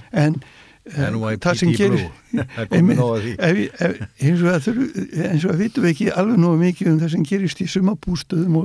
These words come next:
Speaker 1: Íslandi.
Speaker 2: En hvað þá með kvikmyndaverk eins og Ófærð? Nú er ég að vitna í Baltasar Kormák sem er nú líklega í dag þekktasti starfandi íslenski leikstjórinn og, og hérna, en á Ófærð, þetta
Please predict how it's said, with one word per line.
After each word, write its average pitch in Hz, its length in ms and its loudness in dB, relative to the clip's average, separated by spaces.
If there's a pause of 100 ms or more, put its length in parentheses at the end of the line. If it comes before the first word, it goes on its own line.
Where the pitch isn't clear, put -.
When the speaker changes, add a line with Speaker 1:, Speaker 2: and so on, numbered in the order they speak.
Speaker 1:
Íslandi. 165 480 -4 (160)
Speaker 2:
En 127 180 -12
hvað 180 220 -4
þá 160 180 -6
með 139 340 -4
kvikmyndaverk 117 920 -8
eins 87 160 -14
og - 160 -16
Ófærð? 95 600 -14
Nú 101 180 -14
er 90 100 -10
ég 87 80 -8
að 92 80 -10
vitna 90 220 -14
í - 40 -20
Baltasar 92 460 -14
Kormák 127 400 -12
sem 78 140 -12
er 80 100 -12
nú 82 160 -16
líklega 76 400 -12
í 73 80 -18
dag 80 320 -12 (300)
þekktasti - 580 -12
starfandi 87 640 -8 (240)
íslenski 87 480 -12
leikstjórinn 127 540 -10
og, 76 120 -14 (480)
og 85 380 -12
hérna, 87 540 -12
en 101 100 -12
á 104 80 -10
Ófærð, 170 560 -10
þetta 147 420 -14